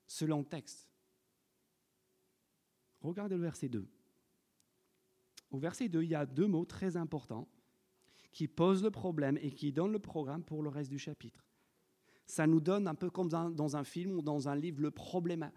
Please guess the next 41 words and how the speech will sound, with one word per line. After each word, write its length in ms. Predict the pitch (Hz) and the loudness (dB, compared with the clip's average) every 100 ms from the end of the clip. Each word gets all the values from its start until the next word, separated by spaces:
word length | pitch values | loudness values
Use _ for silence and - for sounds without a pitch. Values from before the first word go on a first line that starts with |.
| - | 0
le 100 | 156 | 0
problème 440 | - 175 170 160 | 2 -4 -2 -2
de 80 | 165 | -2
départ. 480 | 156 151 135 110 - - - | -2 -4 -10 -12 -20 -20 -20
C'est 200 | - 165 | -10 -8
quoi 180 | - 208 | -4 -2
la 80 | 196 | -2
situation 560 | 214 - 180 165 175 | -4 -2 0 2 2
de 40 | 160 | 2
départ ? 480 | 156 151 185 196 180 - - | 2 -2 -6 -6 -10 -14 -6
Verset 420 | 160 147 - 151 | -4 -4 -4 -4
deux, 360 | 143 151 175 185 - | -2 -2 -2 -6 -8
la 240 | - 143 151 | -2 0 -2
terre 540 | - 190 196 208 202 - - | -2 -2 -2 -4 -8 -12 2
n'était 540 | 170 170 175 202 226 | 6 8 6 2 0
que... 480 | 220 - 160 139 196 - - _ _ _ _ _ _ | 0 6 8 8 4 -4 -18 _ _ _ _ _ _
Retenez 280 | 143 156 208 | -4 2 4
bien 200 | 196 208 | 4 2
ces 160 | 202 226 | 2 -2
deux 140 | 226 | 4
mots, 180 | 202 185 | 6 6
et, 100 | 156 151 | 4 -2
et 60 | |
ce 260 | - - 156 | -8 -6 -6
sont, 240 | - 151 | -6 -8
ce 140 | - 135 | -8 -6
sont 180 | 143 | -2
les, 180 | 139 143 - - | -2 -4 -8 -6
le, 180 | 143 139 - | -6 -6 -8
le, 200 | 143 127 | -8 -8
le, 140 | 143 - | -10 -10
le, 360 | - - 80 | -10 -10 -10
la, 160 | 131 123 | -10 -10
la, 160 | 135 | -10
la 180 | 127 131 | -8 -10
clé 280 | - 165 180 | -6 0 0
pour 160 | 185 165 | 2 2
le 80 | |
reste 160 | 147 147 | 2 2
du 80 | 165 | -2
chapitre. 420 | 196 180 131 - | -4 -4 -4 -6